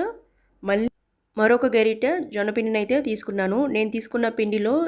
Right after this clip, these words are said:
జొన్నపిండి ఎక్కువ క్వాంటిటీలో ఉంది, సజ్జ పిండి కొంచెం తక్కువగా ఉంది. రెండు కలిపి మూడు గరిటెల వరకు తీసుకున్నాను. వాటిని కొద్ది కొద్దిగా వేసుకుంటూ మనం ఇక్కడ ప్యాన్ కేక్స్ చేసుకుంటున్నాం కాబట్టి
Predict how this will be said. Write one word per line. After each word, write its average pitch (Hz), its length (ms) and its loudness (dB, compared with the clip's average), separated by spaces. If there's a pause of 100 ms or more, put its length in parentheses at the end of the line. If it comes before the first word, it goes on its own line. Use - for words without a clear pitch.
(200)
జొన్నపిండి 214 640 -2
ఎక్కువ 220 240 -4
క్వాంటిటీలో 214 440 0
ఉంది, 202 280 0 (140)
సజ్జ 226 280 -2
పిండి 220 360 -2
కొంచెం 220 280 -4
తక్కువగా 208 420 0
ఉంది. 185 360 -2 (140)
రెండు 208 280 -2
కలిపి 214 460 0 (920)
మూడు 240 220 0
గరిటెల 233 340 2
వరకు 226 360 0
తీసుకున్నాను. 196 640 -2 (720)
వాటిని 233 340 2
కొద్ది 226 240 0
కొద్దిగా 233 340 2
వేసుకుంటూ 220 540 0
మనం 220 240 0
ఇక్కడ 214 220 -4 (180)
ప్యాన్ 220 300 0
కేక్స్ 254 260 -2
చేసుకుంటున్నాం 214 580 -4
కాబట్టి 196 560 -2